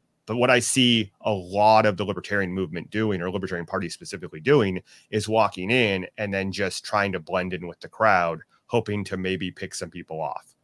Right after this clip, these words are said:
"Hey, link up to me, with me on Facebook, and then maybe I can get you to vote for me." It's like, that's, uh, uh, why? The whole point is to, like Dave Smith talks about, the whole point is to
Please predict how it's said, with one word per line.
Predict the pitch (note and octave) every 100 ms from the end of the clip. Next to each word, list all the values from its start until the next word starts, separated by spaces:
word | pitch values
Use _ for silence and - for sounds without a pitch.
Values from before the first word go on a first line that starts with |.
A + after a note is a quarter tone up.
| _ _ -
"Hey, | C#4 C4 F#3+
link | G#3+ A#3+ A3+
up | G#3
to |
me, | G#3 G#3+
with | G#3 G#3+
me |
on | G#3 F#3+
Facebook, | G#3+ A3 - F#3 E3
and | F3
then | F3
maybe | E3+ F3+ F3+
I | F3
can | E3 D#3+
get | E3+
you | D#3
to | C#3+
vote | A#2 D#3 -
for | B2
me." | F#2+ F2+
It's | F#2
like, | A#2+ -
that's, | C#3 B2+ - _ _ _ _ _ _ _ -
uh, |
uh, | G2+ _ C#3+ C3
why? | D#3+ B2+ D3 F2 - - _ _ -
The | C3+
whole | D#3+
point | F3+ F3+ D3
is | B2
to, | A#2
like | A#2 A2
Dave | C3 B2
Smith | - F3
talks | G#2+ F2+
about, | - D#2+
the | G#2
whole | B2
point | B2+
is | A2+ -
to | A2